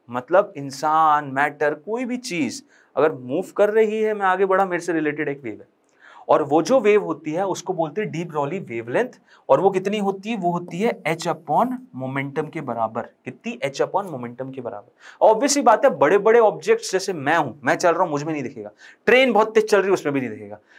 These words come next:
प्लेन बहुत तेज चल रही है भाई, प्लेन में भी नहीं दिखेगा, प्लेन में भी नहीं दिखेगा, क्योंकि h की वैल्यू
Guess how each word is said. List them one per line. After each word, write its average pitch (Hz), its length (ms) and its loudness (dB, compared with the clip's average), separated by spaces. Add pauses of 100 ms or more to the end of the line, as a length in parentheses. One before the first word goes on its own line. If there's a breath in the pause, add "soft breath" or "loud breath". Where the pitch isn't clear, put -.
(180 soft breath)
प्लेन 262 260 6
बहुत 247 240 4
तेज 269 120 6
चल 240 180 6
रही 233 100 2
है 240 60 4
भाई, 226 120 6
प्लेन 226 280 4
में 233 120 4
भी 233 60 4
नहीं 226 100 2
दिखेगा, 196 560 6
प्लेन 185 320 -2
में 208 120 0
भी 214 100 2
नहीं 202 160 2
दिखेगा, 190 440 6
क्योंकि 175 460 0 (100)
h - 140 -4
की 220 120 0
वैल्यू 208 420 4